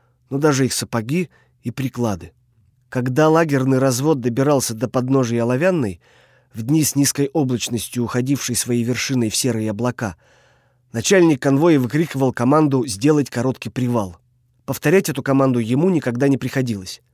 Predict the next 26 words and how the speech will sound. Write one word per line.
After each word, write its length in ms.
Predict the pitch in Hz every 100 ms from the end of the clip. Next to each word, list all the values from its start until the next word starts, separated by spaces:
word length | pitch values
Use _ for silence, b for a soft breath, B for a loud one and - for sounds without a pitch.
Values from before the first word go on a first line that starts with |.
| _ _ _
Вся 380 | - - 175 180
тысяча 480 | - 160 127 123 120
человек, 600 | - 127 123 160 165 - b b b b b
а 140 | 120 135
иногда 280 | 135 131
и 80 | 131
только 300 | 120 120 -
триста, 480 | - 156 170 - 123 - _ _ _ _ -
это 180 | 123
зависело 400 | 127 143 131 131
от 60 | 123
числа 340 | - 131 139
месяцев, 480 | 139 143 - - 110
прошедших 560 | - 123 - 113 - -
со 140 | 131
времени 340 | 120 127 113 110
последнего 480 | 117 - 120 117
пополнения 560 | 107 113 123 120 113 113
лагеря, 400 | 123 104 98 87 _ _ _ _ _
тут 180 | - 185
же 140 | 127 131
валилась 460 | 127 131 120 -
на 100 | 117
снег 440 | - 139 175 135 - _ _
или 180 | 123 131
камни. 440 | - 120 98 82